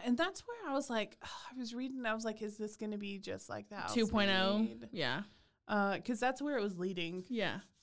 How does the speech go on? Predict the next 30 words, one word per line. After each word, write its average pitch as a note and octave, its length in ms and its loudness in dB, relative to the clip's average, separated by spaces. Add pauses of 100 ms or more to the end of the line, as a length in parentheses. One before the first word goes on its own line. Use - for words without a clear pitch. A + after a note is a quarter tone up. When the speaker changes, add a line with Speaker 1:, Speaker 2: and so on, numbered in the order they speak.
(380)
Speaker 2:
Seemed B3 380 6
to G#3+ 60 2
be E3+ 140 6
anyway. E3 420 2
Speaker 1:
Yeah. G#3+ 200 4 (840)
But, B3+ 220 8
uh, F#3+ 140 -8 (180)
you B3 160 2
know, A3 160 4
it G#3 120 0
kinda D#4 280 0
threw A#3+ 220 0
me G#3 140 2
off F3+ 340 2
with, F3+ 160 -8
like, F3 340 -6 (320)
how G#3+ 220 6
clean G#3 440 0
the G3+ 100 0
apartment D#3 500 -4
was, A#3 580 -8
or - 140 -2
the G#3 80 2
Speaker 2:
Mm-hmm. G#3 100 4
Speaker 1:
penthouse G#3 380 6
was. C#4+ 160 -2
I - 40 -8
was A#3 80 -10
like, A#3+ 220 -2 (640)
"Something F4+ 460 0